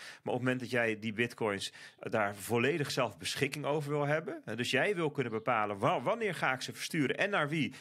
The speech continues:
en waarom en op welke manier, de enige manier waarop dat kan,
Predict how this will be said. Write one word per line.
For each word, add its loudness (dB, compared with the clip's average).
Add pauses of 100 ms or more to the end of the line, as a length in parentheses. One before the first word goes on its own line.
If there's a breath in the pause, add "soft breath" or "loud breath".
en 2
waarom 0 (240 loud breath)
en 2
op -2
welke 0
manier, 2 (800 loud breath)
de 0
enige 0
manier 0
waarop 0
dat -4
kan, 0